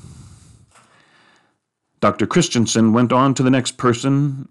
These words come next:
and the next, and the next. Near the end of that row, Steve was really having a rough time. He was taking a lot more time to complete each set. Steve asked Doctor Christensen,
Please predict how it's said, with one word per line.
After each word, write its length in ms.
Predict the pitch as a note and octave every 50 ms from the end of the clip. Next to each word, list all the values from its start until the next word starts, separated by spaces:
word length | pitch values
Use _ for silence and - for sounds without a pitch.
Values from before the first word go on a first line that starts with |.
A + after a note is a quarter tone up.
| _
and 180 | - A2 A2+ B2
the 60 | C#3
next, 680 | C3+ B2+ C3+ C3+ - - - - - - - - - - -
and 180 | - A2 A#2+
the 60 | C3
next. 560 | B2 A#2 A2+ A#2 - - - - - - - - _ _ _ _ _ _ _ _ _ _ _ _ _ _ _ _ _ _ _ _ _ _ _
Near 140 | - A#2+ C#3
the 120 | C#3+ D3+ D#3
end 120 | F3 F#3
of 80 | F#3 D#3+
that 160 | E3 E3 -
row, 300 | B2+ D3+ D3+ C#3 B2+ C3+
Steve 340 | C3+ - - C3+ C3+ C3+ B2+
was 160 | B2 A#2+ A#2
really 400 | B2 B2 C#3+ D3 D3 D3 D3 C#3
having 500 | A#2 G#2+ B2 A#2+ A#2+ B2 B2 B2 B2+ A#2+ -
a 100 | A2 A2
rough 260 | G#2+ G#2 G#2 G2 -
time. 480 | - - A#2 G#2+ F#2+ F#2 F#2+ F#2 F#2+ F#2+ - _ _ _ _ _ _ _ _ _ _ _ _ _ _ _ _ _ _
He 80 | - G#2+
was 120 | G2+ F#2+
taking 300 | - - A2 A2+ A#2 A2
a 60 | G#2+
lot 180 | G#2+ A#2+ C3 -
more 160 | B2 B2+ B2
time 440 | A#2 A#2+ - C#3 A#2 G#2 G2+ G2 G2+
to 100 | - -
complete 440 | A2 - F#2+ - - C3+ B2 - -
each 220 | - A2+ G#2+ G#2+ -
set. 400 | - - A#2+ - - - - - _ _ _ _ _ _ _ - - _ _ _ _ _ _ _ _ _ _ _ _ _ _ _ _ _ _ _ _ _ _ _ _ _ _ _ _ _ _ _ _ _ _ _ _ _ _ _ _ _ _ _ _ _ _ _ _
Steve 340 | - - - - D#3+ F#3+ E3+
asked 320 | F3 F3 D#3+ C#3 - -
Doctor 280 | - B2 G#2 - - A2
Christensen, 640 | - - B2 A#2 - G#2 F#2 - - - - A#2+ A#2+